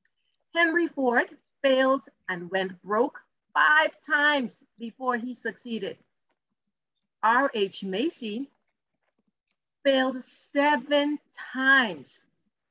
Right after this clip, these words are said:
before his store in New York City caught on. Michael Jordan was cut from his high school basketball team.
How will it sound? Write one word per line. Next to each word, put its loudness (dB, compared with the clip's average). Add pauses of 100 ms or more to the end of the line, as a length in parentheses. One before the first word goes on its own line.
(120)
before -2
his -2
store -4
in -4
New -2
York -4
City -8
caught -8
on. -12 (1160)
Michael 0
Jordan -4
was -10
cut -8
from -8
his -10
high -4
school -8
basketball -4
team. -8